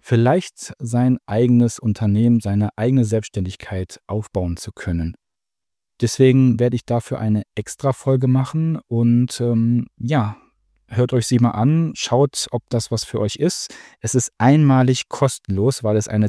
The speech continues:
Testphase ist, weil es, ja, die erste, der erste Kurs dieser Art ist.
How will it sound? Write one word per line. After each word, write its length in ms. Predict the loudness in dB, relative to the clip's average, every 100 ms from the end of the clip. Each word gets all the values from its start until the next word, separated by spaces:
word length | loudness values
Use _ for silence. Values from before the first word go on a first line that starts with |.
| -2
Testphase 640 | -2 -4 -4 -4 -2 -2
ist, 240 | -6 -6 -4
weil 100 | -4
es, 320 | -4 -10 -14 -16
ja, 540 | -12 -10 -6 0 2 2 -2
die 120 | -2
erste, 520 | 2 2 2 4 4 2 -8 -20 -20 _ -2
der 120 | 0
erste 280 | 0 0 -4
Kurs 380 | 2 2 4
dieser 320 | 0 -2 -2 -4
Art 240 | -8 -8
ist. 400 | -12 -12 -14